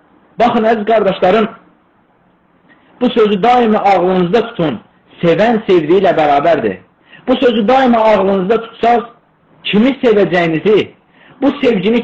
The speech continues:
kimə verməyin daha faydalı olduğunu biləcəksiniz. Ona görə bu sevgi necə qəlbə hakim olur?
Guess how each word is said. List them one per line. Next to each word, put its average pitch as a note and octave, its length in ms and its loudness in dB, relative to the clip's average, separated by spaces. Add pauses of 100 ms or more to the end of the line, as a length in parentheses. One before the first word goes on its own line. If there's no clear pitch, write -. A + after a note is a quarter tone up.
kimə A#3 280 0
verməyin G3+ 640 2
daha A3 300 0
faydalı G#3 420 2
olduğunu F#3 680 0 (160)
biləcəksiniz. D3 720 -2 (2750)
Ona G3+ 180 0
görə A3 260 2 (1700)
bu B3 80 0
sevgi G#3+ 460 0 (680)
necə G#3 340 0
qəlbə E3 300 -2
hakim D#3+ 380 -4
olur? G2+ 240 -4